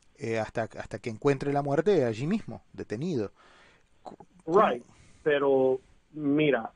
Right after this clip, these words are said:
Speaker 2: eh, eh, eh, eh, para esas personas siempre existe alguna esperanza. Alguna esperanza que en años, en los próximos cincuenta años,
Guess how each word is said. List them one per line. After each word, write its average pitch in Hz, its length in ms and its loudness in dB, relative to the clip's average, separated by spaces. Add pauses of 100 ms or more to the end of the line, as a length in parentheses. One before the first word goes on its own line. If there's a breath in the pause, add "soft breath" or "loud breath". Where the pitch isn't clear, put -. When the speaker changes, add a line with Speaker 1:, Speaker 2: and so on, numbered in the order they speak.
Speaker 2:
eh, 131 500 4 (1300)
eh, 151 420 -4
eh, 151 200 6
eh, 156 180 -4
para 160 220 2
esas 208 180 0
personas 135 640 0
siempre 151 300 0
existe 139 400 -4
alguna 123 280 -2
esperanza. 113 440 -4 (920)
Alguna 139 360 2
esperanza 156 800 0 (100)
que 127 160 -2
en 123 120 -2
años, 147 360 -2 (400)
en 123 80 -2
los 117 120 -2
próximos 143 440 2
cincuenta 131 520 0
años, 127 280 2